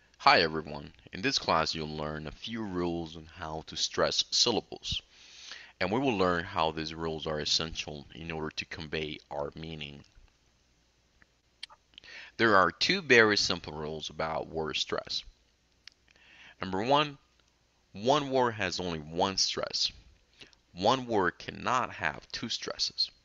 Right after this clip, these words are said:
If you hear two stresses, you heard two words. Two stresses cannot be one word. It is true that there can be a secondary stress in some words,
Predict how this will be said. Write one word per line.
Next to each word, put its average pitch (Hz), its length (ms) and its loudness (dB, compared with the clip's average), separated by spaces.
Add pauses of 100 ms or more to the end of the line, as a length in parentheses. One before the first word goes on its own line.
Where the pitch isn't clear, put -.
(680)
If 92 240 0
you 98 100 0
hear 101 220 2
two 113 220 -4
stresses, - 640 -2 (240)
you 92 160 0
heard 78 260 -2
two - 160 -4
words. - 580 -8 (560)
Two - 160 -2
stresses - 460 4
cannot 80 380 -2
be 85 100 -4
one 82 380 -4
word. - 260 -14 (1200)
It 123 100 10
is 120 220 8
true 214 240 2
that 90 160 6
there 90 160 6
can 85 260 -4
be 80 240 -2
a 78 60 0
secondary 90 720 2
stress 78 480 0
in 76 80 -12
some 78 300 -6
words, 69 480 -6